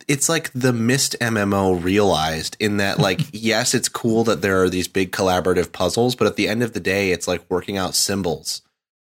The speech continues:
Speaker 1: and, like,
Speaker 2: Yeah.
Speaker 1: putting t-, it's like doing math. It's a math
Speaker 2: Oh,
Speaker 1: problem.
Speaker 2: yeah.
Speaker 1: And
Speaker 2: No, th-, they have literally done quests that involve binary and, like, stuff
Speaker 1: I
Speaker 2: like that.
Speaker 1: think that's my frustration with it is, like,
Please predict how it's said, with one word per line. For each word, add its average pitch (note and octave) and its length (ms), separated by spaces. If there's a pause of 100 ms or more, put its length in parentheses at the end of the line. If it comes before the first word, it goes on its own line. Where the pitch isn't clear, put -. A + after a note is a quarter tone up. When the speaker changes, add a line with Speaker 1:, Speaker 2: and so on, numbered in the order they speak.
(160)
Speaker 1:
and, G#2 160
like, F#2 160
Speaker 2:
Yeah. A2+ 120
Speaker 1:
putting G2+ 260
t-, - 180
it's - 100
like G2+ 140
doing A2 240
math. F#2 440
It's F#2 120
a F#2 60
math F#2 340
Speaker 2:
Oh, B2 340
Speaker 1:
problem. - 200
Speaker 2:
yeah. G#2+ 220
Speaker 1:
And G#2 100
Speaker 2:
No, G2 280
th-, G2+ 160 (260)
they G#2+ 120
have G2+ 140
literally A#2 480
done G2 640
quests - 500
that F2 320
involve F#2 380
binary D#2+ 680
and, E2 260
like, D#2 260
stuff - 240
Speaker 1:
I C3+ 60
Speaker 2:
like - 120
that. E2 140
Speaker 1:
think G#2 200
that's C3 300
my C3 100
frustration A2+ 600
with A#2+ 180
it C3+ 160
is, G2+ 300
like, F#2+ 420